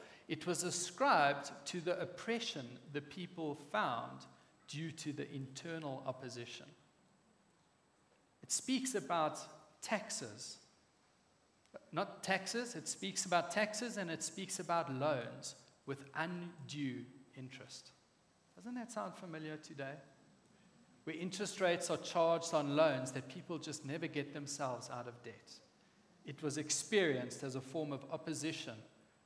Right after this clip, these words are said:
to the rebuilding of the wall. In chapter six, we see another form of opposition, and that is in the form of personal attack. And Nehemiah himself was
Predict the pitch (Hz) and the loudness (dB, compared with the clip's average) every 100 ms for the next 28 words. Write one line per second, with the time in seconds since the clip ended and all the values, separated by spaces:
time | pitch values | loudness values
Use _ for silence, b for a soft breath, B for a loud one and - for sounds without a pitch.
0 | - 143 127 123 131 127 131 131 127 123 | -12 -8 -4 -2 -2 0 0 0 -2 -4
1 | 127 117 113 110 - - - - b b | -6 -6 -4 -6 -10 -20 -20 -20 b b
2 | b b - 139 220 214 196 220 - 226 | b b -10 4 6 8 6 4 4 4
3 | - 165 - 196 180 156 190 196 185 170 | 4 2 2 4 6 6 6 4 2 2
4 | 156 156 160 147 160 160 151 139 139 175 | 6 6 6 0 0 -2 -4 -2 2 6
5 | 220 214 196 175 - 190 175 147 - 180 | 6 2 -2 -2 2 2 4 -2 -2 -2
6 | 185 190 175 151 131 - 113 - - B | 0 -2 -2 -2 -4 -6 -8 -10 -18 B
7 | B B B 143 156 208 180 165 208 214 | B B B 0 6 8 8 10 12 12
8 | 175 170 151 - - 214 131 - 139 127 | 10 6 2 4 8 10 10 6 -2 -4